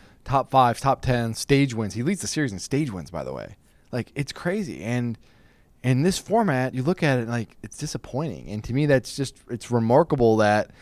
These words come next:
we classify a driver's season like this as, as under, you know, disappointing or underwhelming. But it's just, it's, it's crazy that this is the year we've had. We've had sixteen different winners, and the guy,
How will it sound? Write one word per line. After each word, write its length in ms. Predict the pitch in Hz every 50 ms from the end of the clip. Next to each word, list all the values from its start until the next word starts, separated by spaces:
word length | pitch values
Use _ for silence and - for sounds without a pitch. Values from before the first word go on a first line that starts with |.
| - - - - - - -
we 120 | - 120 113
classify 580 | - - 131 135 139 - - 131 - 135 127
a 60 | 117
driver's 380 | 98 104 113 117 120 120 113 101
season 300 | - - 127 123 123 127
like 160 | 107 98 90 -
this 260 | 107 101 98 - -
as, 600 | 95 95 98 98 92 87 - - - - - _ -
as 260 | 107 104 92 85 - -
under, 260 | 113 117 113 110 104
you 100 | - 113
know, 120 | 98 90
disappointing 640 | 85 - 117 117 - 110 - - 117 135 139 110 95
or 120 | 95 104
underwhelming. 520 | 107 104 95 95 107 139 160 120 98 90 80
But 180 | 92 92 85 - _ _ - - - - - - - - _ _ - - -
it's 340 | 110 117 117 110 - - -
just, 320 | - 135 131 123 - - - - - - _ _ _ _ -
it's, 140 | 120 - - 101 110 -
it's 180 | - 123 - -
crazy 380 | - - 131 131 156 180 160 120
that 180 | 104 101 87 107
this 160 | 117 120 -
is 80 | 135
the 100 | 123 123
year 220 | 113 107 117 123 120
we've 200 | 117 117 117 104
had. 220 | 123 143 170 120
We've 180 | 98 104 98 92
had 180 | 107 98 -
sixteen 400 | - - 131 - - - 135 131 127
different 260 | 127 117 127 117 -
winners, 440 | 117 135 151 143 113 110 110 110 - - - - - - _ _ -
and 280 | - 110 110 110 110 107
the 60 | 107
guy, 460 | 95 110 113 120 123 131 135 135 127